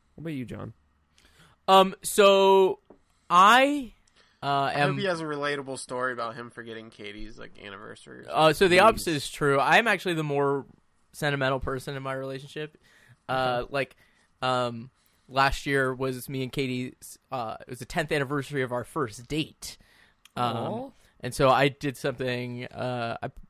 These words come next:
Speaker 2: brought out, like, I did, it was just, like, a small thing, right? Like, so I, I, like, basically, I made, like, a, I used the plotter at work and I made, like, a big, uh, banner of our, like,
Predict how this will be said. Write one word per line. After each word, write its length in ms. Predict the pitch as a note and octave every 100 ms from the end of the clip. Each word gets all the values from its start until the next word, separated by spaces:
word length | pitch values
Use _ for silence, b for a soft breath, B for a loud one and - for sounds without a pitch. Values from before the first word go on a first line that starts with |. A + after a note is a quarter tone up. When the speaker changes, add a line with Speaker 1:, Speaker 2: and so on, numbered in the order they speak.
| -
Speaker 2:
brought 200 | D3 B2
out, 420 | A#2 - - -
like, 120 | G#3+
I 60 | G3+
did, 220 | G#3 F3 -
it 80 | G3+
was 160 | F3+
just, 160 | E3 -
like, 120 | C#3+
a 60 | C3
small 360 | - B2 B2
thing, 320 | - C3 A#2
right? 200 | B2 B2+
Like, 160 | A2+ B2+
so 100 | C#3
I, 180 | B2+ B2 b b b _ _ -
I, 200 | B2+ B2
like, 280 | B2 B2 - -
basically, 400 | - B2+ - B2+ -
I 60 |
made, 240 | C#3+ C#3+ B2+
like, 160 | B2+
a, 360 | C3 B2 A#2+ - _ _ - _ -
I 100 | C3
used 180 | C3+ D#3+
the 80 | D#3+
plotter 400 | - C3+ C3 B2+
at 160 | - B2+
work 220 | B2+ C#3+
and 80 | B2+
I 20 |
made, 180 | C3 B2
like, 140 | B2+
a 40 |
big, 320 | B2+ B2+ B2 - b b b _
uh, 320 | C3 B2 A#2+ A#2
banner 520 | B2+ B2+ B2+ B2+ C3 -
of 220 | B2 B2
our, 320 | B2 B2 B2+
like, 280 | A#2+ B2